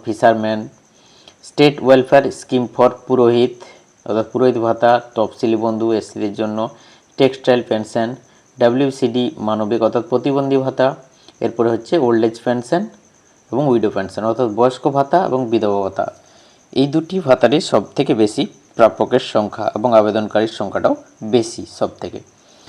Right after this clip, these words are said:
এই সম-, এই তেরোটি প্রকল্পের বা পেনশন স্ট্যাটাস এখান থেকে চেক করতে পারবেন। এবার থেকে যে কেউ বাড়িতে বসেই এই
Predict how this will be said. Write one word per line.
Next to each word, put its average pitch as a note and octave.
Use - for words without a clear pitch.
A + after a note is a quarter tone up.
এই E3
সম-, D#3+
এই F#3
তেরোটি E3+
প্রকল্পের D3
বা B2+
পেনশন B2+
স্ট্যাটাস A#2+
এখান G#2
থেকে B2+
চেক G#2+
করতে A2
পারবেন। G2+
এবার F#3
থেকে G#3
যে D#3+
কেউ F#3
বাড়িতে D3+
বসেই D#3
এই C#3+